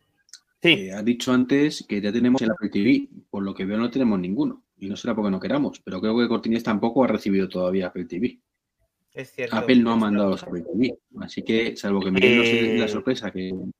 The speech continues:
Speaker 2: creo que no, porque lo tenía Pedro, el de Apple no.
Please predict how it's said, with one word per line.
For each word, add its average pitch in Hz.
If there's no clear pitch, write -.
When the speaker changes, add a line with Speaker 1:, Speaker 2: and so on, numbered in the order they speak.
Speaker 2:
creo 120
que 117
no, 131
porque 104
lo 95
tenía 104
Pedro, 127
el 104
de 107
Apple 117
no. 170